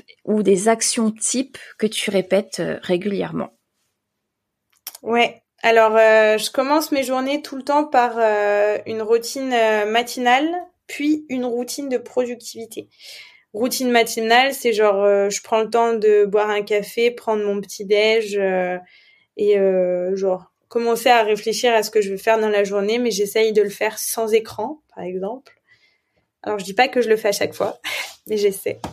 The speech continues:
Speaker 2: Euh, après, je me fais une petite routine de productivité. Donc là, c'est le moment où je traite mes mails, je check tous mes messages sur les réseaux sociaux.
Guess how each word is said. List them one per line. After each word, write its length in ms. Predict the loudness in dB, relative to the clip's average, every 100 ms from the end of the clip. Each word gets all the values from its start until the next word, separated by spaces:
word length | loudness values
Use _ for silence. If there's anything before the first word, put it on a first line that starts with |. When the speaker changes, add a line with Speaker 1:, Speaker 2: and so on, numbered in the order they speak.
| -14 -14 -14 -16 -20 _
Speaker 2:
Euh, 260 | 4 6 6 4
après, 380 | 2 2 0 0
je 160 | 2
me 100 | 0
fais 160 | 0 -2
une 140 | -2
petite 220 | -6 -8
routine 300 | -6 -6 -2
de 80 | -2
productivité. 880 | -2 -4 -10 -10 -10 -8 -8 -2 -2
Donc 260 | -2 -2
là, 140 | 0 0
c'est 160 | 0
le 100 | -2
moment 440 | 0 0 0 0 0
où 160 | -4 -4
je 480 | 2 4 4 0
traite 380 | -8 -4 -4 -2
mes 100 | -2
mails, 400 | 0 2 2 2
je 80 | 0
check 460 | -4 -2 -2 -2 -8
tous 120 | -6
mes 120 | -2
messages 360 | -2 -2 -6 -6
sur 140 | -4
les 160 | -2 0
réseaux 240 | 0 -2
sociaux. 500 | -2 -6 0 2 2